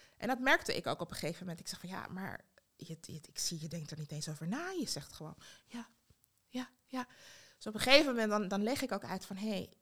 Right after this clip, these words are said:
you are free now." Eh, en, en ik zeg dan ook van, "Hey, ik wil een oefening nu met je doen. Ik ga je een vraag stellen. En wat ik wil, dat je, ik wil niet dat je direct antwoord geeft. Ik wil dat je gewoon zegt, 'Ik ga hierover nadenken.'"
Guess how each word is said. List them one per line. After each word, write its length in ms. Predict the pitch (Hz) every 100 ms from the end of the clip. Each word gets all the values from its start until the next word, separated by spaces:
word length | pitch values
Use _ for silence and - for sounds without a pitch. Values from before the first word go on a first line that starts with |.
| _
you 220 | - 180 180
are 80 | 175
free 340 | - 233 240
now." 440 | 247 247 247 254 262 _ _ _ _ _ _ _
Eh, 120 | - 175 165 - - _ _
en, 280 | - 190 180
en 220 | - 185
ik 160 | 180 180 180
zeg 260 | - 220
dan 140 | - 190
ook 220 | 180 180
van, 160 | -
"Hey, 140 | 180 170
ik 80 | 185
wil 140 | 185
een 180 | 180 185
oefening 340 | 269 277 262
nu 100 | 247
met 180 | 240 233
je 80 | 214
doen. 200 | 214 220
Ik 100 | -
ga 100 | 190
je 60 |
een 60 | 170
vraag 360 | - 214 220 -
stellen. 440 | - 196 190 190 - - - _ _ _
En 160 | - 175
wat 160 | 175 170
ik 140 | 175
wil, 540 | 165 190 233 262 269 -
dat 240 | - 196 -
je, 160 | 185
ik 180 | - 190
wil 120 | -
niet 100 | 208
dat 120 | 202 185
je 80 | 180
direct 200 | 170 -
antwoord 300 | 233 262 214
geeft. 280 | - 196
Ik 100 | -
wil 100 | -
dat 100 | 196
je 40 | -
gewoon 160 | - 180
zegt, 200 | 180 -
'Ik 60 |
ga 100 | -
hierover 420 | - 165 - - 156
nadenken.'" 600 | 151 - - - -